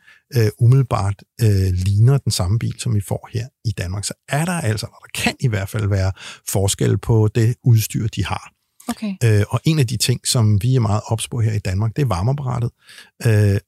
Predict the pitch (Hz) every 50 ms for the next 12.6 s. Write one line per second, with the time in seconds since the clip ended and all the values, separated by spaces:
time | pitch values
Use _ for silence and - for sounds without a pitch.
0 | - - 104 - 123 120 - - 131 127 117 107 123 - - - 123 113 113 127
1 | 110 120 117 120 117 104 98 90 87 87 95 107 147 180 180 - - 147 131 135
2 | 139 147 143 127 _ _ _ - _ _ - - - 151 175 190 160 175 185 -
3 | - - 113 107 139 165 175 - 123 123 131 120 110 107 - 113 107 113 135 135
4 | 120 107 107 - - 110 - 107 - - 120 117 - - 113 101 95 104 110 -
5 | - - - 147 156 147 139 147 131 120 117 113 117 131 - - - 139 - -
6 | - - - - - 123 113 110 107 98 95 101 113 123 - 120 107 - - 104
7 | 92 101 110 120 110 92 87 110 120 117 120 110 98 104 - - 113 104 104 107
8 | 110 104 95 - - 135 123 - - 135 120 107 101 98 92 - - 165 180 -
9 | - 190 - - - 165 170 180 _ _ - - - _ - 156 151 180 175 -
10 | 202 180 156 139 - - - - 135 127 131 156 - - 123 117 113 - - 110
11 | 107 - - - - - 131 131 120 - _ _ _ _ _ _ _ - - 113
12 | 107 104 101 98 98 95 92 92 92 92 92 107